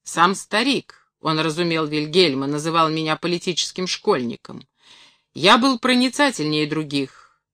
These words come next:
но это только значит, что в мире слепых я был одноглазым. А я тогда носился с планом вечного союза между Пруссией, Россией и Францией. Позднее, в тысяча восемьсот шестьдесят третьем году, я очень колебался,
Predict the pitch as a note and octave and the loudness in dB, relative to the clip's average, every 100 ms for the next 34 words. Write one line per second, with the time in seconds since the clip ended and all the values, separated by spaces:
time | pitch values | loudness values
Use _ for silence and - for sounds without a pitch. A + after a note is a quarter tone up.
0 | _ _ D3 E3+ F#3+ G3 F3 G3 F#3 F3+ | _ _ -2 0 0 0 -2 -2 -2 -4
1 | D3+ G3 B3+ - C#3+ - - D3 C#3+ D#3+ | -2 -2 -2 -4 -8 -10 -6 -6 -4 0
2 | G3+ D3+ - C#3 C#3 - B3+ - _ C3+ | 0 0 -4 -6 -6 -4 -6 -6 _ -2
3 | C#3+ D3 F3 E3+ D#3 D#3 D#3 C3 A#2 - | -2 -2 -4 -4 -2 -4 -2 -6 -8 -12
4 | - - _ _ _ _ _ _ _ _ | -20 -20 _ _ _ _ _ _ _ _
5 | _ _ - F#3+ C4+ D#4 E4 C4 D4 C#4+ | _ _ 2 6 6 6 4 4 4 4
6 | C4 B3+ B3+ C4+ - F#3+ G#3+ A#3+ A#3 F3 | 2 -2 -4 -6 -4 0 0 2 0 2
7 | A3 - G#3+ F#3 - D3+ C#3 G#3 G#3+ F#3 | 0 0 -4 -4 -2 -2 -2 -2 -2 0
8 | D#3+ D3 D3 - D#3+ G#3+ - A3 F3 D3 | -2 -4 -6 -4 -2 -2 -4 -2 0 -2
9 | - - D3 F3 - F3+ - C#3 A#2+ - | -4 -6 -6 -6 -8 -10 -6 -6 -6 -10
10 | - B2 B2+ _ _ _ _ _ _ - | -16 -18 -20 _ _ _ _ _ _ 2
11 | F#3 F#3 C#4+ D4 F3 - E3+ E3+ D#3+ F3 | 4 4 4 2 0 -2 -2 -4 -6 -8
12 | - F#3+ - E3 - F3 - F3 D3+ D3 | -6 -4 -4 -4 -4 -4 -2 -4 -2 -6
13 | C#3+ D3 F#3 A3 G3+ G#3 G#3+ G#3 A3 A#3 | -4 -2 -2 -2 0 -2 -2 -4 -2 0
14 | A3+ A3 C3 - - | 2 2 0 -8 -14